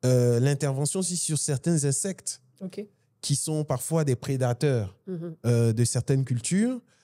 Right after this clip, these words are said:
Speaker 1: Donc, le fait de recréer un écosystème naturel dans lequel chaque plante a une stratégie ou du moins contribue en fait à la, à la symbiose de la culture.
Speaker 2: De l'écosystème.
Speaker 1: Voilà, pour que, euh, le,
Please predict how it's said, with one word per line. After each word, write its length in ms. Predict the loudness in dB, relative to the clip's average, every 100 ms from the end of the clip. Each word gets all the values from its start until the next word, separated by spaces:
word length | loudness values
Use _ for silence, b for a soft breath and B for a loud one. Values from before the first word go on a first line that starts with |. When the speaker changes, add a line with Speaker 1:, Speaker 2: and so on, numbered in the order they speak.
| b b
Speaker 1:
Donc, 180 | -2 2
le 60 | 0
fait 180 | 0
de 100 | 2
recréer 440 | 2 2 0 -2 0
un 100 | 0
écosystème 880 | 0 -2 -2 -4 -4 0 0 -2 -6 _ _ _
naturel 800 | -2 0 0 -2 0 0 0 -2 -8 b b _
dans 140 | 2
lequel 500 | 2 2 0 0 -2
chaque 340 | -4 -4 -4 -4
plante 580 | -2 0 0 -2 -8 -12 _ _ _ _ _
a 240 | -4 -4 0
une 140 | 2
stratégie 840 | 2 -2 -4 0 2 4 2 -2 -2
ou 120 | -2
du 120 | 2
moins 200 | 4 2
contribue 720 | 2 0 0 -2 0 2 2
en 80 | 2
fait 260 | 0 -4 -2
à 100 | -2
la, 200 | -2 -6 b b
à 80 | -2
la 120 | 0
symbiose 540 | 0 -2 0 2 2 0
de 60 | -2
la 120 | -2
culture. 400 | -4 -6 -4 -2
Speaker 2:
De 60 | -2
l'écosystème. 640 | -2 -6 -6 -8 -8 -8 -14 -4
Speaker 1:
Voilà, 400 | 0 2 0 -4 -6
pour 240 | -4 -4 0
que, 300 | 2 2 -4 b b _ _
euh, 220 | 0 2
le, 680 | 4 4 6 6 4 2 0